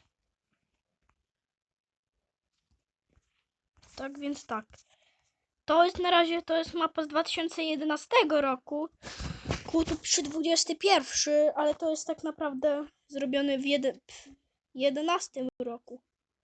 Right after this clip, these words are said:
Tu przy dwadzieścia jeden, ale to jest data mojego sprawdzenia.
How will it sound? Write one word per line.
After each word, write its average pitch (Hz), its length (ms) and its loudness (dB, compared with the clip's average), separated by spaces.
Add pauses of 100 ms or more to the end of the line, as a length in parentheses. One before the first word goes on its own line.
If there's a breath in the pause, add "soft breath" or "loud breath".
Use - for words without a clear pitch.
(1900 loud breath)
Tu 381 120 0
przy 381 220 -6
dwadzieścia 359 500 -2
jeden, 294 440 2
ale 311 180 0
to 359 140 -2
jest 320 160 2
data 320 300 4
mojego 320 380 2
sprawdzenia. 269 800 0